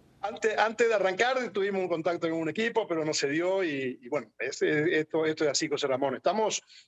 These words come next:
estamos en este momento, eh, descansar un poco, analizar lo que, lo, lo que pasó ahí por, por, por Guatemala, que fue un, un sueño,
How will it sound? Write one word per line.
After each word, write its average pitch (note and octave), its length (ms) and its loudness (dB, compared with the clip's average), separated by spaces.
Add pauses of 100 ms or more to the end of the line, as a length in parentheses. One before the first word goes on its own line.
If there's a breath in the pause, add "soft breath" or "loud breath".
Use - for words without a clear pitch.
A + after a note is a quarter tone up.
(200)
estamos F3 920 2
en D3 140 0
este D#3+ 160 0
momento, D#3 640 0 (280)
eh, B2+ 360 -6
descansar C3+ 340 2
un F3+ 100 0
poco, F#3+ 200 2
analizar E3 340 2
lo E3 80 -4
que, C#3+ 180 -2
lo, C3+ 220 -8
lo C3 220 -8
que C3 200 -4 (160)
pasó C3+ 220 0
ahí C#3 100 4
por, A#2 240 -6 (140)
por, - 140 -14 (400 loud breath)
por C3 120 2
Guatemala, C#3 540 2
que D3 100 2
fue C#3+ 220 2
un, B2+ 360 -10
un A#2+ 120 -12
sueño, E3+ 500 2